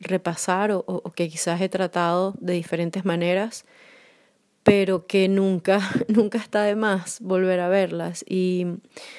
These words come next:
la primera es revisar cuáles fueron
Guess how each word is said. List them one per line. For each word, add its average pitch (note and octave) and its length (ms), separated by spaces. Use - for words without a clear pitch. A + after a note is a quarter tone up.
la G#3 140
primera A#3 500
es C4+ 320
revisar G#3+ 720
cuáles A#3 300
fueron B3+ 420